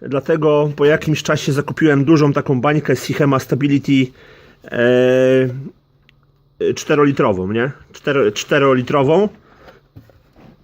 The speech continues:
bo naprawdę, naprawdę fajny, e, fajny produkt, nie? Z Sichem st-, e, Stability. Jeżeli cokolwiek mi się działo w zbiorniku, czy to w morskim, czy, czy w, e, u krewetek,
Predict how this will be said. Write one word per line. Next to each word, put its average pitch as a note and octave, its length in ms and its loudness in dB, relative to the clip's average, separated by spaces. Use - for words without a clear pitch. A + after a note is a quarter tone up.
bo C#3+ 560 0
naprawdę, D3+ 440 0
naprawdę C#3+ 540 0
fajny, C3+ 560 0
e, B2 40 0
fajny C#3 240 0
produkt, G2+ 420 -2
nie? B2 280 2
Z - 160 -12
Sichem C#3 280 0
st-, - 220 -8
e, A2 40 0
Stability. A2 580 -2
Jeżeli D#3 260 2
cokolwiek F3 460 0
mi C#3+ 80 -4
się D3 120 -6
działo C#3 200 2
w A#2+ 80 -2
zbiorniku, B2 420 -2
czy - 100 -8
to C3 120 0
w A2 60 -2
morskim, C3+ 540 0
czy, B2+ 300 -2
czy A#2+ 260 -2
w, - 120 -10
e, A#2 260 4
u B2+ 80 2
krewetek, C#3 560 -2